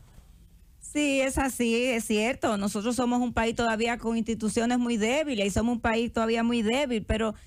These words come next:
tenemos que trabajar, empezar a trabajar para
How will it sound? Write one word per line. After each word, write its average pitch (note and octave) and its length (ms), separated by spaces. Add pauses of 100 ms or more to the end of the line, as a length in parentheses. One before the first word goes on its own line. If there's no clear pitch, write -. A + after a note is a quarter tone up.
(120)
tenemos D4+ 420
que C#4 160
trabajar, B3+ 960 (220)
empezar B3 500
a D#4 100
trabajar A#3 760 (240)
para A#3 680